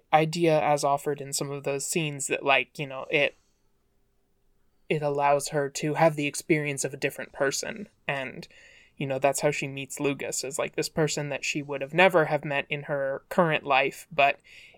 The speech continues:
in this other life that she can meet and grow close to and discover that, you know, he is not at all what he, how he presents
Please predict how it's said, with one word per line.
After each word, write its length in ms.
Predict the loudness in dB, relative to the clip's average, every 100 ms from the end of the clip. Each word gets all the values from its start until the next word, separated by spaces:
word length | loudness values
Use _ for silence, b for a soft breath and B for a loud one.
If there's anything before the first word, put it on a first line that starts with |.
| _ -4
in 200 | -2 0
this 220 | 2 4
other 300 | 4 4 0
life 360 | 0 -2 -4 -2
that 240 | -2 0
she 180 | -2 0
can 220 | -2 -2
meet 220 | -4 -4
and 140 | -8 0
grow 160 | 0
close 400 | 0 0 -2 -2 -6
to 260 | -6 -6 -10
and 400 | -10 -10 -12 -14 _ _ _ _ _ _ _ _ _ 0
discover 480 | 2 2 0 0
that, 200 | -4 -6
you 120 | -6 -4
know, 140 | -4
he 280 | -4 -4 -4
is 200 | -6 -8 2
not 260 | 4 4
at 80 | 6
all 440 | 6 6 4 2 0
what 220 | 0 0
he, 260 | -4 -6
how 220 | 2 2 2
he 160 | -2
presents 640 | 0 0 0 -6 -6 -6